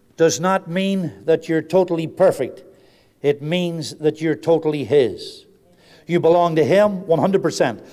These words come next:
Not performance, it's commitment. This knowledge sets us free so, uh, from so many of the bondages of Satan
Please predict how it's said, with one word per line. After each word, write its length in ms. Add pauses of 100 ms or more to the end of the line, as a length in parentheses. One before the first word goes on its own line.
(120)
Not 240
performance, 640
it's 120
commitment. 600 (420)
This 300
knowledge 420
sets 320
us 160
free 520 (1000)
so, 560
uh, 400
from 340
so 240
many 380
of 220
the 80
bondages 760 (220)
of 180
Satan 560